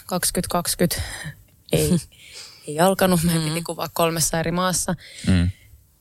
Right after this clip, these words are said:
Speaker 1: Niin nyt vaikuttaa siltä, että se ehkä saataisiin syksyllä kuvattua, että, että mitään ei, mitään ei peruttu.
Speaker 2: Mm.
Speaker 1: Kaikki
Speaker 3: Mm.
Speaker 1: vaan, kaikki vaan siirtyi. Ja tota, tääkin,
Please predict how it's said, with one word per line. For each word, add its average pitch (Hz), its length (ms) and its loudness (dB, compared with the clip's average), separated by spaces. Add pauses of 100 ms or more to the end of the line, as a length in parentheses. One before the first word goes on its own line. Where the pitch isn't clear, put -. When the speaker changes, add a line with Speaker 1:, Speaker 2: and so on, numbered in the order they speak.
Speaker 1:
Niin 208 360 4
nyt 214 220 -2
vaikuttaa 208 540 0
siltä, 208 360 -2
että 208 200 -4
se 208 220 0
ehkä 208 200 -6
saataisiin 208 420 -2
syksyllä 196 420 -2 (460)
kuvattua, 185 460 2
että, - 180 -4
että - 240 -4 (120)
mitään 196 560 2
ei, 170 340 -6 (480)
mitään 196 300 2
ei 165 200 0
peruttu. 202 500 0
Speaker 2:
Mm. 214 400 2
Speaker 1:
Kaikki 196 280 0
Speaker 3:
Mm. 190 60 6
Speaker 1:
vaan, 180 280 2
kaikki 185 260 2
vaan 180 140 2
siirtyi. 180 540 0 (880)
Ja 170 220 4
tota, 170 240 4
tääkin, 175 360 -2